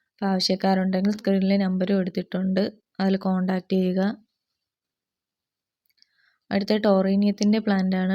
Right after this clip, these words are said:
ടൊറീനിയത്തിൻ്റെ ഈ പിങ്ക് കളർ വരുന്ന പ്ലാന്റ് പത്ത് രൂപയാണ്. ആ, പർപ്പിൾ കളർ വരുന്ന ഈ ഒരു ടൊറീനിയവും, ആ, പത്ത് രൂപയാണ്. മൊത്തം അഞ്ച് കളർ ടൊറീനിയോ ആണ് സെയിലിനായിട്ട് അവൈലബിൾ ആയിട്ടുള്ളത്.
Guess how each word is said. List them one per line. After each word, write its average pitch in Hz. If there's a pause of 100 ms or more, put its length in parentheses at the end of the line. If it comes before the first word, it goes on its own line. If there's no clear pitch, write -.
ടൊറീനിയത്തിൻ്റെ 208
ഈ 214
പിങ്ക് 202
കളർ 202
വരുന്ന 196
പ്ലാന്റ് 196
പത്ത് 202
രൂപയാണ്. 185 (1300)
ആ, 185 (220)
പർപ്പിൾ 214
കളർ 208
വരുന്ന 202 (180)
ഈ 208
ഒരു 208
ടൊറീനിയവും, 196 (200)
ആ, 190 (260)
പത്ത് 190
രൂപയാണ്. 185 (1160)
മൊത്തം 208
അഞ്ച് 208
കളർ 226
ടൊറീനിയോ 208
ആണ് 196 (340)
സെയിലിനായിട്ട് 202 (440)
അവൈലബിൾ 190
ആയിട്ടുള്ളത്. 190